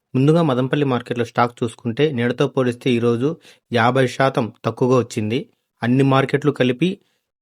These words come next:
ఫిఫ్టీ శాతం తక్కువగా వచ్చింది స్టాక్. ఇక మదంపల్లి మార్కెట్లో ఇరవై ఐదు కేజీల బాక్స్ ధరలు చూసుకుంటే, మిక్సింగ్ కాయలు డెబ్బై రూపాయల నుంచి మొదలై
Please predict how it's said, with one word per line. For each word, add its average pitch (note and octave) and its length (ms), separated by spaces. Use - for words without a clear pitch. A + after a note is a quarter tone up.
ఫిఫ్టీ - 280
శాతం B2+ 460
తక్కువగా C3 280
వచ్చింది A2+ 300
స్టాక్. A#2+ 340
ఇక - 120
మదంపల్లి B2+ 460
మార్కెట్లో D3 500
ఇరవై C3 260
ఐదు C3+ 80
కేజీల B2+ 320
బాక్స్ B2 280
ధరలు A#2+ 300
చూసుకుంటే, B2+ 540
మిక్సింగ్ D3+ 300
కాయలు D3 180
డెబ్బై A#2+ 260
రూపాయల B2 220
నుంచి B2+ 180
మొదలై B2 380